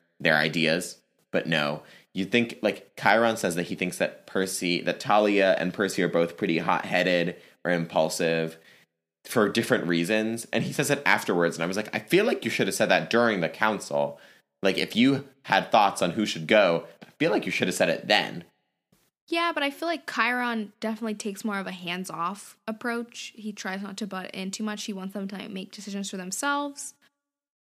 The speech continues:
Speaker 2: Also because since I feel like he knows more of the prophecy, and isn't that, like, a thing when you try to change prophecies, like, you make things worse?
Speaker 1: For sure. Always.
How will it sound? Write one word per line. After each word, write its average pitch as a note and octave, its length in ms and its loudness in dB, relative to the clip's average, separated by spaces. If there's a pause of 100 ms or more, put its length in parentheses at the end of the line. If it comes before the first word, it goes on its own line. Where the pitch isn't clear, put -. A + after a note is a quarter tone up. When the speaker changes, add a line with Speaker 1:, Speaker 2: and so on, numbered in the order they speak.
(280)
Speaker 2:
Also B3 280 2
because B3 260 -2
since A3 160 -2
I G#3 120 -2
feel G#3 200 -4
like G#3+ 140 -2
he A#3+ 160 -2
knows G#3 280 2
more A3+ 160 0
of A#3 120 -4
the B3 60 -4
prophecy, C4 1000 -4 (260)
and G#3+ 100 -2
isn't A#3 180 -2
that, A3+ 140 0
like, G#3 220 -2
a G#3+ 40 -8
thing G3+ 260 -2
when G#3 100 -2
you F#3+ 80 -2
try F#3+ 260 -2
to F#3+ 60 -10
change G3+ 480 -2
prophecies, G3+ 580 -2
like, G3 200 -6
you F#3+ 40 -6
make F3+ 140 -10
things F#3+ 240 -6
worse? F3+ 680 -6 (580)
Speaker 1:
For F#2+ 160 -2
sure. F2+ 400 -2 (320)
Always. F2+ 500 4